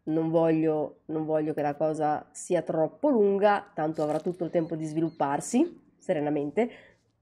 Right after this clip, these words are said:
Ripeto, dobbiamo comunque prima lasciare i nostri, gli altri nostri fidanzati, dobbiamo vedere se Brent è veramente quello che pensiamo come amore di vita.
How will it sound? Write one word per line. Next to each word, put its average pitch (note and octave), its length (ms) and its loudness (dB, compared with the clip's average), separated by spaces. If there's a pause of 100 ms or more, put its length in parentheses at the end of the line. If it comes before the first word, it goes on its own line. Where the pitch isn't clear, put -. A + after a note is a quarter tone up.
(400)
Ripeto, F3+ 460 2
dobbiamo E3+ 340 2
comunque F3 340 0
prima F3 240 2
lasciare F3 400 0
i E3+ 60 0
nostri, F3+ 600 -2
gli - 80 -2
altri E3+ 300 -2
nostri F3 320 -2
fidanzati, F3 760 -2 (380)
dobbiamo G3 440 6
vedere F#3 300 4
se A3 160 -6
Brent A3 540 4
è F#3+ 420 2
veramente F3+ 640 6
quello D#3+ 200 -2
che D#3+ 80 -8
pensiamo E3 680 -2
come D#3+ 240 -2
amore D#3 300 -2
di F3+ 100 -2
vita. G#3 460 0